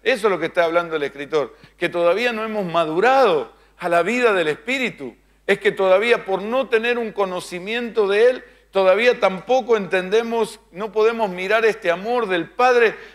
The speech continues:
que no nos llama hijo por nuestra calidad, por nuestra falta de errores, porque hoy, no, no, no, nos llama hijo por su amor. Mirad cuál amor.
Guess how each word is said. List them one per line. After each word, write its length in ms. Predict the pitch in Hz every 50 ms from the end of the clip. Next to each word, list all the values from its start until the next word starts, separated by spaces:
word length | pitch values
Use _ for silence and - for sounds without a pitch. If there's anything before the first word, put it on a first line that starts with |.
| _ _
que 140 | - 196 196
no 160 | 202 240 269
nos 200 | 262 254 240 208
llama 360 | 180 233 262 269 262 240 214 214
hijo 320 | 240 254 208 - 220 202
por 240 | 214 180 185 175 170
nuestra 420 | 180 185 180 170 - 185 175 165
calidad, 640 | - 170 165 160 156 160 170 190 226 240 240 220 -
por 160 | 175 180 165
nuestra 380 | 170 165 160 - - 160 156 147
falta 400 | - - 196 202 208 - 185 165
de 100 | 156 151
errores, 480 | 147 151 202 233 240 226 202 175 143 - - - - - _
porque 400 | - 170 180 165 - - 170 165
hoy, 360 | 170 196 226 233 233 220 190 160 160 - -
no, 160 | 180 247 269
no, 120 | 269 269 269
no, 220 | 269 262 247 220
nos 180 | 202 196 185 160
llama 280 | 208 233 233 233 220
hijo 220 | 220 226 180 214 208
por 220 | - 185 190 175
su 220 | 156 - - 180 180
amor. 500 | 180 196 226 269 277 247 190 139 113 - - - _ _ _
Mirad 460 | 151 175 190 214 226 220 208 - -
cuál 600 | - 190 233 262 285 294 269 226 180 156 131 120 113 - - _ _ _ -
amor. 720 | 160 175 185 190 202 247 277 285 247 202 147 123 110 95